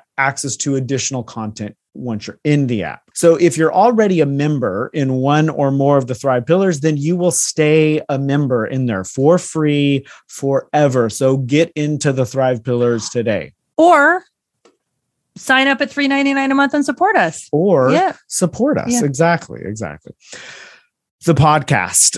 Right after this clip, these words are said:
Speaker 1: Uh, so the podcast has a new name. It's now the Yes Collective Podcast. And as we mentioned before, has a slightly different schedule. So we're still gonna be having amazing, mind-blowing guests, but we're gonna be highlighting them by theme each month.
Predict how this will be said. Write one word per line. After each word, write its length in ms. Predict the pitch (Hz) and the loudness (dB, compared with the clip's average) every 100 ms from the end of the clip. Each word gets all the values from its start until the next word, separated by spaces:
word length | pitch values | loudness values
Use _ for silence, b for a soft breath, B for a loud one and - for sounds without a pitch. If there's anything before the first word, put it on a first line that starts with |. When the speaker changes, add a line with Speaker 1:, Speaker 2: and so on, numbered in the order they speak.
| - | 0
Speaker 1:
Uh, 180 | 156 147 | 2 4
so 220 | 156 165 | 4 4
the 80 | 156 | 4
podcast 420 | 165 151 160 147 | 2 2 0 2
has 160 | 156 | 0
a 60 | 156 | 2
new 180 | 160 185 | 2 2
name. 320 | 139 123 143 | 0 0 -2
It's 160 | 135 139 | -2 0
now 160 | 135 | 2
the 100 | 131 | 2
Yes 300 | 131 131 131 | 2 2 0
Collective 540 | - 127 117 110 - 98 | -2 -2 0 -2 -4 -8
Podcast. 760 | 95 87 90 104 143 143 - | -6 -6 -6 -2 -2 -2 -2
And 480 | 156 151 151 151 151 | 0 2 4 4 4
as 300 | 147 135 135 | 2 2 2
we 80 | 147 | 2
mentioned 320 | 143 139 143 | 2 0 -2
before, 220 | 123 127 | -2 -2
has 120 | 127 | -2
a 60 | 110 | -4
slightly 640 | - - 131 139 151 156 139 | -2 -2 -2 0 0 2 2
different 260 | 127 117 | 0 -2
schedule. 580 | - - 90 90 120 175 | -4 -4 -4 -4 -2 -2
So 400 | - 156 147 147 | 0 2 4 4
we're 120 | 143 | 4
still 280 | 143 - 160 | 2 2 2
gonna 100 | 160 | 2
be 80 | 151 | 2
having 380 | 143 143 147 - | 2 0 -2 0
amazing, 760 | 143 139 143 147 131 147 143 135 | 0 2 2 2 2 2 2 2
mind-blowing 640 | 135 147 135 139 139 127 | 2 2 2 2 2 0
guests, 500 | 120 117 113 - - - B - | 0 0 -2 -8 -12 -14 B -6
but 120 | 143 | -2
we're 80 | 143 | 0
gonna 160 | 139 139 | 0 0
be 120 | 127 | -2
highlighting 720 | - 139 160 151 143 139 127 | -2 2 4 4 2 0 -2
them 320 | 127 131 120 | -2 0 -2
by 260 | 113 110 135 | -2 0 -2
theme 580 | - 139 127 127 123 - | -4 -6 -4 -4 -4 -6
each 320 | 135 120 113 | -6 -6 -6
month. 460 | 113 107 107 95 - | -4 -4 -4 -6 -10